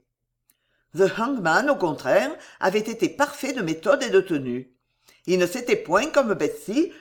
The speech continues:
jeté inconsidérément sur les rats. Mais, une fois qu'il avait touché le sable de l'arène, il s'était avancé vers eux d'un pas prudent et sûr, les enveloppant par sa marche savante qui ne leur permettait pas de s'enfuir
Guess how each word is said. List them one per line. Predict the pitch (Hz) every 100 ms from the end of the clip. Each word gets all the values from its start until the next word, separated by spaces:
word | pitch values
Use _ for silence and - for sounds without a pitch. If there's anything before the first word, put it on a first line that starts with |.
| -
jeté | - 254 285 226
inconsidérément | 160 - 285 294 214 208 160 175 294
sur | - 180
les | 156
rats. | 120 120 - - _ _ _ _
Mais, | 143 190 330 -
une | 226 226
fois | - 277
qu'il | 294 262
avait | 220 220
touché | 208 - 196
le | 135
sable | - 262 220
de | 175
l'arène, | 143 131 139 190 294 - - -
il | 175
s'était | 196 175 -
avancé | 262 285 269 269
vers | 180 139 135
eux | 202 330 - -
d'un | 185
pas | 180 196
prudent | - 247 285 220 160
et | 139
sûr, | - 156 240 349 - _ - _
les | 160 -
enveloppant | 285 285 240 - 247 214
par | -
sa | - 151
marche | 185 - 135
savante | - 202 147 190 285 311 - -
qui | 208
ne | 208
leur | 175 -
permettait | 269 277 233 202
pas | 196 208
de |
s'enfuir | 156 - 131 - 151 214